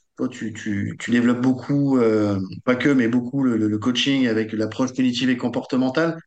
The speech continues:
Euh, c'est, c'est finalement, euh, ce qui, qu'est-ce qui fait la spécificité, la nécessité de cette différenciation ? Est-ce qu'il, est-ce qu'il faut la faire ou pas d'ailleurs ? Euh,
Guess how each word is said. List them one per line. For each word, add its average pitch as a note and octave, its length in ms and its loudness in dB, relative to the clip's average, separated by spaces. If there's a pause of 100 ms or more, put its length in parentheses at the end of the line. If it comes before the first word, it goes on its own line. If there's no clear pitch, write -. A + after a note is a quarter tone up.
(720)
Euh, A#2 320 0
c'est, C3 240 -2
c'est C3+ 200 -2
finalement, C#3+ 520 2
euh, A#2+ 720 2
ce - 120 -10 (260)
qui, C#3+ 180 -8 (380)
qu'est-ce C#3+ 120 -4
qui D3 100 -4
fait E3 100 2
la D3+ 80 2
spécificité, D3+ 1000 0
la C#3 80 2
nécessité D3 540 0
de C#3+ 80 0
cette C3 180 -2
différenciation ? D3 1080 0
Est-ce C3+ 100 -2
qu'il, C#3 160 0
est-ce C3+ 120 -4
qu'il D3+ 140 -6
faut D3+ 100 -2
la C#3 140 0
faire C#3 160 0
ou C3 60 0
pas E3 160 -2
d'ailleurs ? E3 360 0 (880)
Euh, A2+ 960 -2